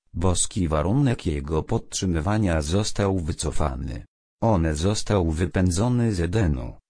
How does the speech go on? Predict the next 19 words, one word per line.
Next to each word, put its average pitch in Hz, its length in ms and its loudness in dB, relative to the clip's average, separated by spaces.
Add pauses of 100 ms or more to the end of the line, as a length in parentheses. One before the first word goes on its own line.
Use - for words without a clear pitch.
aby 98 380 0
zaczął 101 500 0
działać 98 560 0
wyrok 80 360 -2
śmierci: - 800 -4 (200)
„Umierając 110 760 2
umrzesz”. 80 720 2 (320)
Pierwsza 127 640 -2
Mojżeszowa, 80 800 0
rozdział 92 600 0
drugi, 101 460 0
werset 87 580 -2
siedemnasty. 87 960 -2 (440)
Podobnie 78 640 0
szatan 92 560 0 (160)
i 156 60 -2
inni 165 460 4
niepokutujący 92 1300 0
aniołowie 73 800 0